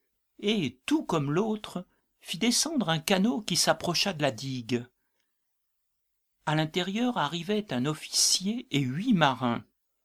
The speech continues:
L'officier cria : « Hé, les caïmans ! Qu'y a-t-il ? » répondirent ceux-ci. « Vous n'enlevez pas la digue ? »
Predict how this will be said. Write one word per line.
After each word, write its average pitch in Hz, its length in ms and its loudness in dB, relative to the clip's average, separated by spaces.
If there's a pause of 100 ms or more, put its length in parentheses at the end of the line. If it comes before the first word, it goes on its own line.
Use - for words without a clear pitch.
(1400)
L'officier 196 720 0
cria : « 156 540 2 (560)
Hé, 254 380 12
les 185 180 10
caïmans ! 233 600 12 (2250)
Qu'y 415 200 8
a-t-il ? » 214 640 6 (460)
répondirent 165 640 0
ceux-ci. « 165 720 2 (1900)
Vous - 100 6
n'enlevez 202 380 12
pas 196 140 12
la 208 100 12
digue ? » 269 500 8